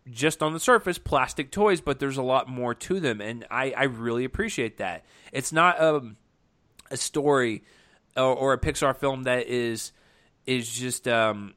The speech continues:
is lazy. It, it is, uh, it, it's a story that takes its time and just kinda lets the characters breathe a little bit, and we get to kind of hear their inner thoughts, uh, and, you know, that, that's really kinda special on that front. And speaking of inner thoughts,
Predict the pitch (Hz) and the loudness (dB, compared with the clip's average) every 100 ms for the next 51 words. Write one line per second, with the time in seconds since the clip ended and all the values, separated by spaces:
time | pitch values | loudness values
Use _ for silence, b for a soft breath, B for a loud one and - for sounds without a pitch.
0 | _ 131 123 127 165 156 127 113 123 131 | _ -4 -2 0 0 0 -4 -6 -6 -4
1 | 147 143 160 156 127 - - - 127 120 | -4 0 0 -2 -4 -10 -10 -2 0 2
2 | 117 110 101 131 127 135 135 - 151 147 | 2 0 -4 -8 -8 -6 -6 -2 0 2
3 | 139 131 120 113 - _ _ - 147 143 | 2 2 2 0 -6 _ _ -6 -4 -4
4 | 135 - 147 143 143 127 113 110 - 131 | -10 -12 -6 -2 -2 -2 -6 -10 -6 -4
5 | 120 120 131 - 117 - 127 120 107 104 | -4 -2 -4 -4 -8 -4 -4 -4 -10 -4
6 | 127 135 127 120 113 113 107 110 120 117 | -2 -2 0 0 0 -2 -6 -6 -8 -8
7 | 104 117 113 101 b b b b b _ | -8 -4 -4 -6 b b b b b _
8 | _ - 151 170 147 139 143 123 175 208 | _ -4 -2 4 4 4 2 0 2 2
9 | 160 - - - 131 123 117 110 104 123 | 2 -4 -12 -6 -2 -2 -2 -4 -6 -8
10 | 120 117 101 _ _ _ 131 127 120 113 | -10 -14 -18 _ _ _ -6 -2 -2 -2
11 | 101 113 127 117 131 - 135 127 123 127 | -4 -4 -4 -4 -6 -4 -4 -4 -6 -8
12 | 117 - 143 165 110 98 98 _ - 120 | -8 -2 -2 -2 -6 -8 -12 _ -12 -8
13 | 117 135 - 120 110 160 156 135 135 123 | -4 -6 -4 -8 -6 -8 -6 -6 -4 -4
14 | 165 196 165 | 0 0 0